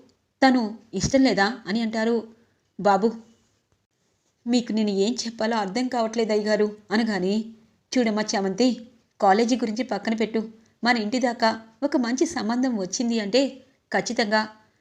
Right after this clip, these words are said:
వంద సార్లు ఆలోచించాలి. అలాగే త్రిపాఠి గారు, గుణ గారు, నిజంగా చామంతి ఈ ఇంటి పని మనిషిని మీరనుకున్నా నేనెప్పుడూ అలా అనుకోలేదు.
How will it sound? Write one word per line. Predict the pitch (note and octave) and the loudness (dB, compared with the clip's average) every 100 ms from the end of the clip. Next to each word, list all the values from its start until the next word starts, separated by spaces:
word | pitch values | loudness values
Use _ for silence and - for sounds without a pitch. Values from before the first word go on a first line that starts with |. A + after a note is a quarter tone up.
| - | -6
వంద | G3 G#3 | -2 0
సార్లు | D4 C4+ A3 G#3+ | 0 -2 -2 0
ఆలోచించాలి. | F#3+ A3 A3+ G3+ G#3 A3+ - - _ - | 0 -2 -4 -4 -2 -2 -4 -20 _ -2
అలాగే | G3 G#3+ A3 G#3+ - _ _ _ - | 2 2 0 -4 -14 _ _ _ -4
త్రిపాఠి | G#3+ A3 A3 | 0 0 0
గారు, | G3+ G3+ A3+ C4+ - - F#3+ | 0 0 0 -2 -12 -10 -2
గుణ | G#3 G#3+ | 0 0
గారు, | G#3 G#3 G#3+ - _ _ - | 0 -2 -4 -10 _ _ -2
నిజంగా | G3+ G#3 B3+ | 2 2 2
చామంతి | C4+ A3+ G#3+ A#3+ A3+ A3+ A3+ - _ - | 0 -4 -4 -4 -2 -4 -6 -18 _ 2
ఈ | |
ఇంటి | E4 E4 | 2 4
పని | E4 F#3 F#3+ | 0 -2 -2
మనిషిని | C4+ B3 A3+ B3 D4+ - G3+ | -2 -2 -2 -2 -4 -10 -2
మీరనుకున్నా | A3+ A#3+ G#3+ G#3+ G3+ C4 - - - | 0 0 -2 -4 -2 -4 -6 -18 -4
నేనెప్పుడూ | B3+ D4 C#4 D4 | 2 2 2 2
అలా | C4+ A3 | 2 2
అనుకోలేదు. | G3 G#3 A3+ G#3+ A3 | -2 -2 -2 -2 -4